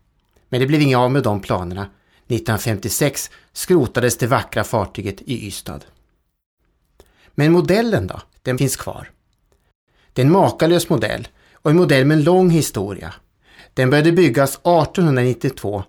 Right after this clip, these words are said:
av en man som heter Frans Oskar Karlsson. Frans Oskar var född i Karlshamn artonhundrafemtio och vid arton års ålder mönstrade han på som kock på en brigg som hette Helena. Han avancerade till sjöss och artonhundraåttiofem kunde han avlägga sin kaptensexamen.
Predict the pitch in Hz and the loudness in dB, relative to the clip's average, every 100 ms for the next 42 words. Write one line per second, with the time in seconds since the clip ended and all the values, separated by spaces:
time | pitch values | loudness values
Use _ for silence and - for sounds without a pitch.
0 | _ _ 117 143 123 98 - 113 135 - | _ _ -2 2 2 0 -2 -4 -4 -2
1 | 156 175 180 - 117 98 - 120 - - | 0 2 0 -4 -8 -8 -6 -8 -8 -14
2 | - - - - _ _ _ _ _ _ | -16 -16 -16 -18 _ _ _ _ _ _
3 | - 120 127 143 143 - 160 170 160 127 | -4 0 0 2 0 0 0 2 0 -2
4 | 131 - 135 90 - 120 - 110 - 95 | -2 0 0 0 -2 -4 -2 -4 -4 -10
5 | - 95 90 - 175 175 - _ _ _ | -8 -8 -10 -6 -4 -4 -8 _ _ _
6 | - 175 175 143 160 147 127 107 113 120 | -2 2 4 4 0 0 0 0 0 0
7 | 120 - 131 139 - 101 - 127 - 170 | 0 -2 -2 -2 -2 -4 -4 -6 -2 -4
8 | 170 - - 127 110 120 127 - 123 110 | -4 -12 -10 -6 -4 -4 -6 -6 -8 -6
9 | 101 117 - 104 104 - _ _ _ _ | -6 -6 -6 -8 -12 -14 _ _ _ _
10 | _ _ _ _ _ _ _ _ _ - | _ _ _ _ _ _ _ _ _ 0
11 | 147 160 170 165 160 180 196 190 117 104 | 2 2 2 2 2 4 2 0 -4 -6
12 | - - _ - 143 151 131 135 135 156 | -8 -16 _ -2 0 2 0 -2 0 -4
13 | 123 113 113 123 120 143 110 104 104 - | -2 -4 -2 -4 -2 -2 -2 -4 -6 -6
14 | 110 110 - 131 92 98 - 127 107 95 | -6 -6 -4 -6 -6 -10 -6 -6 -8 -12